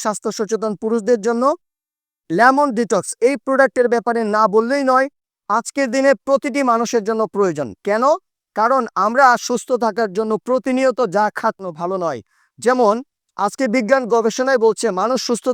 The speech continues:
থাকার জন্য প্যাকেট জাতীয় খাবারের উপরে বেশি নির্ভর করছে, কিন্তু আমরা জানি না প্যাকেট জাতীয় খাবারে প্রায় পনেরো হাজার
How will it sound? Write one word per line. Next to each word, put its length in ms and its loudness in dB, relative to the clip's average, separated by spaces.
থাকার 260 0
জন্য 200 0
প্যাকেট 260 -2
জাতীয় 300 2
খাবারের 440 0
উপরে 280 2
বেশি 300 4
নির্ভর 400 2
করছে, 260 -6
কিন্তু 240 -2
আমরা 260 2
জানি 280 -2
না 120 0
প্যাকেট 380 2
জাতীয় 320 2
খাবারে 400 0
প্রায় 360 4
পনেরো 380 6
হাজার 340 0